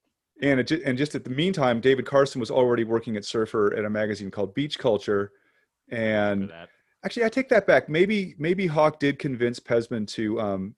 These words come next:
Speaker 1: hire Carson, but Steve Hawk himself wasn't especially radical. He was
Speaker 2: No.
Speaker 1: just incredibly competent. Like,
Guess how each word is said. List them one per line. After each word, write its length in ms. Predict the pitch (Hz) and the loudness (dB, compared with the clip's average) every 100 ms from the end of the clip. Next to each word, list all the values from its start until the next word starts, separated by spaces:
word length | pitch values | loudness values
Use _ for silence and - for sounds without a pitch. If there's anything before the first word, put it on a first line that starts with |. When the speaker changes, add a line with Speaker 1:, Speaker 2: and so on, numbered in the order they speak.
| _ | _
Speaker 1:
hire 520 | - 113 110 98 98 _ | -2 2 4 2 -2 _
Carson, 400 | - 110 107 87 87 | 0 0 0 -4 2
but 260 | 160 - - _ _ | 4 4 -6 _ _
Steve 260 | - 220 208 | -8 -6 0
Hawk 260 | 185 175 | 0 0
himself 760 | 131 110 - 208 151 117 - _ _ - | -4 -8 0 4 4 2 -2 _ _ -2
wasn't 380 | 135 131 117 - | 0 2 -2 -6
especially 400 | - 127 123 107 | -4 0 0 -2
radical. 500 | 101 120 123 113 90 | 0 2 2 0 -6
He 160 | 90 139 | -8 -6
was 140 | 139 | -4
Speaker 2:
No. 40 | 95 | -4
Speaker 1:
just 220 | 120 - | -10 -10
incredibly 840 | 104 - - - 151 139 127 107 104 _ _ - | -14 -14 -10 2 6 6 2 -4 -8 _ _ -14
competent. 540 | - 120 107 90 - _ _ _ | -4 -4 -2 -6 -12 _ _ _
Like, 260 | 113 104 | -2 -2